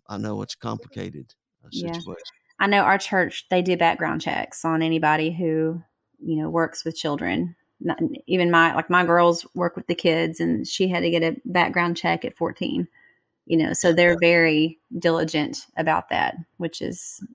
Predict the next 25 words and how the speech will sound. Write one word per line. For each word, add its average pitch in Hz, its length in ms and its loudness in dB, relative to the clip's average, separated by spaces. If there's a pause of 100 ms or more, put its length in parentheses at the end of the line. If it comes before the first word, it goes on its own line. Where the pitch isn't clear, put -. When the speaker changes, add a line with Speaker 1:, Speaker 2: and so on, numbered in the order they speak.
(380)
Speaker 2:
you - 200 -6
know, - 60 -2
you, 185 240 0
I - 40 4
mean, 185 100 4
you 185 80 2
just 180 120 -6
have 180 280 0
to - 160 -6
be. 160 420 -2
You, 165 260 -2
you 165 220 -4
cannot 156 640 0
just 156 440 -6 (440)
let 170 200 2
someone 156 420 2
sign 151 320 0
up 151 160 0
just 160 180 -4
because 151 200 -2
they're 151 140 -2
a 156 80 -2
warm 151 200 0
body. 143 460 0
<laughs> - 240 4